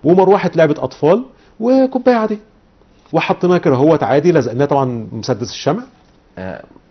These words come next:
Speaker 2: خليها مواجهة للكاميرا.
Speaker 1: لزقناها بمسدس الشمع. تمام؟ وهي حرة الحركة تمامًا. طيب، تتوقع يا أستاذ ياسر أعمل إيه بقى عشان إيه أستفاد من الحركة ديت في حنفية المية؟
Speaker 2: مم.
Speaker 1: إن إحنا هننزل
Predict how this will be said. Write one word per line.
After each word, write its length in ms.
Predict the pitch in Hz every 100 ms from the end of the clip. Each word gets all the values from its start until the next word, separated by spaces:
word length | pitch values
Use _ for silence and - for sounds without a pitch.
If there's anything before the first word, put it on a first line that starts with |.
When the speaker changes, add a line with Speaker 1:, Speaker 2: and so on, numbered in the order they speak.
| _
Speaker 2:
خليها 260 | 95 101 107
مواجهة 340 | 98 101 101
للكاميرا. 540 | 90 90 - 87 107 135 135 _ _ _ _ - 82 _ _ _ _ _ _ _ 92 -
Speaker 1:
لزقناها 340 | 120 113 117 139
بمسدس 400 | 123 135 117 113
الشمع. 300 | - 143 269 311 _ _ _ _ _ _ _ _ -
تمام؟ 380 | 104 127 269 320 _ _ _ _ _ _
وهي 280 | 147 156 175 -
حرة 360 | - 175 151
الحركة 440 | 139 - 151 147 131
تمامًا. 500 | 127 120 151 202 285 - _ _ _ _ _ _ _ _ _ -
طيب، 160 | 160 139 _ -
تتوقع 380 | 151 160 214 165
يا 20 |
أستاذ 140 | - 147
ياسر 200 | 175 175
أعمل 140 | 156
إيه 60 | 139
بقى 120 | 156
عشان 160 | 139 147
إيه 280 | 156 160 -
أستفاد 280 | - 139 147
من 60 |
الحركة 340 | 139 - 135 131
ديت 220 | 135 139
في 120 | -
حنفية 300 | 135 127 147 139
المية؟ 340 | 123 113 113 - _ _ _ -
Speaker 2:
مم. 60 | 85 85 - _ _
Speaker 1:
إن 100 | 120
إحنا 340 | 139 180 175 139
هننزل 640 | 107 110 139 127 127 196